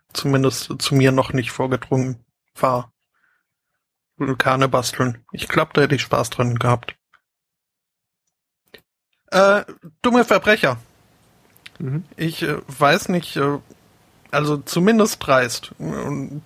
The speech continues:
Speaker 1: bestimmt auch ein bisschen dumm. Ähm, in Großbritannien, im Vereinigten Königreich wieder, äh, wurde ein Mann angeklagt,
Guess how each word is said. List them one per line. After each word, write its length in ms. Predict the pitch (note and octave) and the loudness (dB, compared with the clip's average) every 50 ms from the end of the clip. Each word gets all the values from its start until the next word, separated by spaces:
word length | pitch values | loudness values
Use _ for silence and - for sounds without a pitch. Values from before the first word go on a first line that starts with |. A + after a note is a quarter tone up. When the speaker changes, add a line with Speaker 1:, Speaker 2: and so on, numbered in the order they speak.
| _ | _
Speaker 1:
bestimmt 400 | - D#3 - - - D3+ D3 C#3 C3+ | -6 -6 -6 -2 -2 -2 0 0 -2
auch 120 | C3 - | -2 -2
ein 80 | C#3+ C3 | -6 -6
bisschen 320 | C3+ B2 - - C3+ C3 A#2 | -6 -8 -6 -6 -6 0 0
dumm. 260 | D3 D3+ F#3 A#3+ A#3 - _ _ _ _ _ _ _ _ _ _ - - | 2 2 2 2 0 -2 _ _ _ _ _ _ _ _ _ _ -8 -2
Ähm, 520 | D#3 E3 F3 F3+ F#3+ G3 F#3+ F#3+ F3+ E3+ - _ _ _ _ _ _ _ _ - _ - | 2 2 4 4 2 0 -2 -2 -4 -6 -10 _ _ _ _ _ _ _ _ -20 _ -6
in 420 | - D3+ E3 F3 F3+ F3+ F3 E3+ - - | -2 0 2 2 2 2 0 -2 -4 -8
Großbritannien, 1300 | - - D#3 D#3+ F3+ F#3+ - - - - - C#3 - - - - D#3 D#3 - - B2 B2 B2 B2 B2+ B2+ B2+ | -8 -2 2 2 2 2 0 -6 -8 -10 -12 -14 -16 -8 -6 -6 -6 -6 -6 -6 -6 -4 -4 -4 -6 -6 -6
im 120 | C3 C3+ | -6 -4
Vereinigten 480 | - D#3+ B2+ C#3+ D#3 E3 D#3+ - D#3 A#2 | -2 -2 0 0 0 -2 -2 -4 -8 -4
Königreich 520 | - E3 E3+ F3+ - - C#3+ B2+ A#2 - | -4 -2 -2 -2 -2 -4 -4 -6 -6 -6
wieder, 300 | C3+ C3+ C#3+ E3+ G#3+ B3 - _ - - _ - - - - _ _ _ _ _ _ _ _ _ _ | -4 0 2 2 2 2 -4 _ -20 -20 _ -20 -20 -20 -20 _ _ _ _ _ _ _ _ _ _
äh, 280 | - E3+ F3+ F3+ F3+ F#3 | -2 0 2 2 2 2
wurde 460 | F3 D#3+ D#3 D#3+ E3 F3+ F#3+ G3+ F#3+ D#3+ | 0 -4 -6 -2 -2 0 2 2 2 2
ein 200 | D#3+ E3 E3 D#3+ | 2 2 2 2
Mann 520 | D#3 D3 C#3 C#3+ D3+ D#3 D3 C3+ B2 B2 A#2 - - - _ _ - - - | 2 2 2 2 0 -2 -2 -4 -6 -10 -16 -20 -20 -20 _ _ -20 -14 -8
angeklagt, 840 | - C#3 D3+ F3 G3+ G#3+ - - - G3+ G#3+ A3+ - - - - - | -6 -2 0 2 2 2 2 2 2 2 2 2 -2 -8 -18 -20 -20